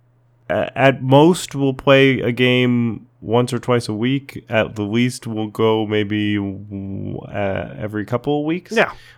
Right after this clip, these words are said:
Speaker 1: We do try and play something every couple of weeks. Maybe we should put one of these, um, older, maybe we should play a series of older games.
Speaker 2: Yeah,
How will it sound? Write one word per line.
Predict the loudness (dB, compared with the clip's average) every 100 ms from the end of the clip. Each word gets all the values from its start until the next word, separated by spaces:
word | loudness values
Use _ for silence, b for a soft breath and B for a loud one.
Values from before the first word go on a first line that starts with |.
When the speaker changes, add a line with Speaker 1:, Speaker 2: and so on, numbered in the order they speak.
| -2
Speaker 1:
We | 2
do | 2
try | 2 4 6
and | 4 2
play | 0
something | 0 0 -2 -2 -2
every | -2 -2
couple | -4 -4
of | -4
weeks. | -4 -6 -20 B B B
Maybe | 0 2
we | 0
should | 2 0 0 -2 _ _
put | -4 -2
one | 0 -2
of | -2
these, | -4 -4 -4
um, | -2 -2 -4 -8 _ _
older, | -6 -2 -2 -2 -4 -8 -4
maybe | -2 2
we | 0
should | -2
play | -2 0
a | 0
series | -4 -4 -4 -4
of | -6
older | -6 -4 -6
games. | -6 -8 -8 -10 -16 _ _ _ _ _ -2
Speaker 2:
Yeah, | 2 2